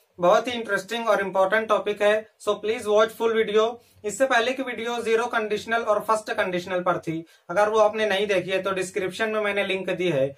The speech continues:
उसे जरूर देखिए। देखते हैं second conditional का फॉर्मूला क्या है और ये कहां पर यूज होता है। Second conditional का formula है if plus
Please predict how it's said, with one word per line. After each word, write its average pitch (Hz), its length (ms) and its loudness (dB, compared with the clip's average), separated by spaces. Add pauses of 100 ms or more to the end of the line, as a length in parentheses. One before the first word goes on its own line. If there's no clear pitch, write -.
(320)
उसे 180 200 0
जरूर 190 340 2
देखिए। 180 420 2 (840)
देखते 220 300 0
हैं 277 100 2
second 247 340 -2
conditional 233 420 -2
का 240 140 0
फॉर्मूला 202 460 2
क्या 214 160 2
है 214 200 4
और 208 220 0
ये 214 140 0
कहां 202 300 4
पर 208 200 4
यूज 175 200 0
होता 143 240 -4
है। 117 180 -8 (840)
Second 254 360 -4
conditional 254 480 -6
का 254 140 -4
formula 202 440 2
है 160 180 2 (640)
if 269 320 -4
plus 240 340 2